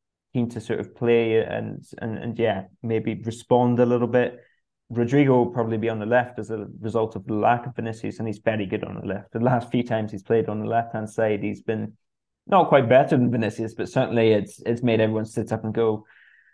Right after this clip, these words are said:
"It's a little bit unfortunate that both of those players are on the left-hand side." So,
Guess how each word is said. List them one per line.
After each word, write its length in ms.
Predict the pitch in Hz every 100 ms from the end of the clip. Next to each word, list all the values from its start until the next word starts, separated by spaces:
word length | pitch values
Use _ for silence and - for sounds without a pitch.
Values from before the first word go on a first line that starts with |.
| _ _ _
"It's 380 | - - - 135
a 40 | 131
little 240 | 127 123
bit 120 | 120
unfortunate 600 | 120 117 123 110 117 -
that 260 | 107 - 113
both 220 | 120 113
of 60 | 110
those 180 | 110
players 300 | 107 110 104
are 320 | - 113 110 95
on 100 | 101
the 80 |
left-hand 460 | 101 104 - 107 104
side." 360 | - 117 104 101
So, 420 | - 117 113